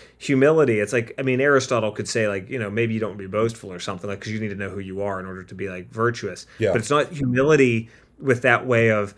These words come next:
Speaker 1: absolutely seeing your dependence in all things on, on Christ, on, well, Christ and on God, without whom you can do nothing. Yeah, and that's why I have, like, I actually set up one of the,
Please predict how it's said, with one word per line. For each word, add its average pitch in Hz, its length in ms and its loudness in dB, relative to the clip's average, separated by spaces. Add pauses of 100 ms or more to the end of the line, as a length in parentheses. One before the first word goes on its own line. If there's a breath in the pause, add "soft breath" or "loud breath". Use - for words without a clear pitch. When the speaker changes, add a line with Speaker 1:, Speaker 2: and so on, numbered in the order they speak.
(340 soft breath)
Speaker 1:
absolutely 120 1300 0
seeing 120 440 -2
your 110 120 -2
dependence 110 600 -4
in 101 80 -4
all 107 220 -2
things 107 420 -4
on, 104 240 -10
on 101 280 -10
Christ, 101 480 -2
on, 117 340 0
well, 110 180 0
Christ 117 300 -2
and 110 100 -6
on 98 100 -8
God, 107 440 -4
without 107 300 -4
whom 113 180 -6
you 107 100 -10
can 101 160 -10
do 98 100 -10
nothing. 98 460 -8 (400 soft breath)
Yeah, 107 120 0
and 104 80 2
that's 135 120 6
why 175 160 6
I 143 40 6
have, 139 140 2
like, 123 240 2 (320 loud breath)
I 143 120 6
actually 139 240 6
set 120 260 4
up 117 380 0
one 123 180 0
of 110 160 -2
the, 104 420 2